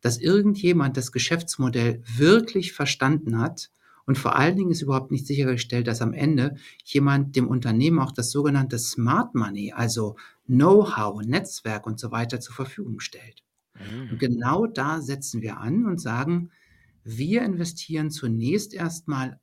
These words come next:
Speaker 1: eigenes Geld und erst dann erlauben wir anderen, sich mit uns mitzubeteiligen. Und damit lösen wir ein Problem, was in der Fachliteratur Prinzipalagentenproblem gelöst wird.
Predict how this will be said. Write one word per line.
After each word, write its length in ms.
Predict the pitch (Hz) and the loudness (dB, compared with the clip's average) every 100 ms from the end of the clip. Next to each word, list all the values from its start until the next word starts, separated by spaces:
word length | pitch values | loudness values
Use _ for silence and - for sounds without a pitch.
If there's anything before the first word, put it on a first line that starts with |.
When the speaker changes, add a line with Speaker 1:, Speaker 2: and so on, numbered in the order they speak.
| - | -8
Speaker 1:
eigenes 640 | 95 107 147 160 175 - | -8 -6 -4 -4 -4 -6
Geld 440 | 185 214 302 - _ _ _ _ | -6 -4 -6 -8 _ _ _ _
und 400 | - 180 165 170 | 0 2 2 -2
erst 460 | 135 104 - - _ - | -6 -6 -6 -8 _ 0
dann 520 | - 240 104 104 - _ - - - - | 2 2 0 -8 -18 _ -20 -20 -14 -4
erlauben 500 | 117 117 170 202 190 | 0 2 2 0 -2
wir 200 | 180 170 | -2 0
anderen, 600 | 139 175 170 170 170 120 | 0 0 0 0 0 -4
sich 260 | 113 - | -8 -6
mit 240 | 127 165 170 | -2 -2 -4
uns 540 | 151 147 147 151 - | -4 -2 -2 -4 -8
mitzubeteiligen. 1040 | 117 117 - 101 98 - 101 95 113 104 _ - - | -4 -4 -4 -10 -10 -12 -12 -12 -14 -16 _ -20 -8
Und 140 | 123 | -2
damit 280 | 131 180 180 | 0 0 -2
lösen 360 | 143 165 170 165 | 0 0 0 0
wir 120 | 151 | 0
ein 160 | 135 | -2
Problem, 520 | 131 - 117 120 165 160 | -4 -4 -2 2 2 0
was 140 | 131 | -2
in 80 | 127 | -4
der 100 | 113 | -2
Fachliteratur 840 | 123 - 147 143 127 120 135 123 117 - _ | -2 -2 -4 -2 -6 -6 -4 -4 -4 -16 _
Prinzipalagentenproblem 1500 | - 147 147 143 - - 117 123 117 117 107 - - 110 - | -4 -2 -2 -4 -6 -6 -4 -6 -4 -4 -4 -8 -16 -14 -14
gelöst 420 | - - - - - | -14 -16 -16 -14 -16
wird. 220 | - | -18